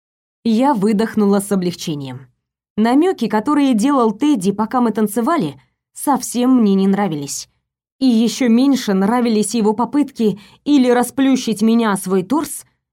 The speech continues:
или пристроить огромные лапищи на моей заднице. В зале было душно. Музыка гремела так, что тело буквально сотрясалось.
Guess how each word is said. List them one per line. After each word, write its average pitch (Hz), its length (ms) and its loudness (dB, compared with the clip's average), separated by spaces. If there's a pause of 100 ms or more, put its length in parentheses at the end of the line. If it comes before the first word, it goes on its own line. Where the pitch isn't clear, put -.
(160)
или 294 240 2
пристроить 254 640 -2
огромные 214 540 2
лапищи 285 680 -2 (240)
на 226 180 2
моей 180 360 0
заднице. 143 600 -10 (1120)
В 160 80 -18
зале 285 420 0
было 214 340 0
душно. 165 440 -8 (380)
Музыка 247 460 2
гремела 214 460 2
так, 247 240 -4
что 208 200 -2
тело 247 320 0
буквально 220 600 0
сотрясалось. 233 840 -2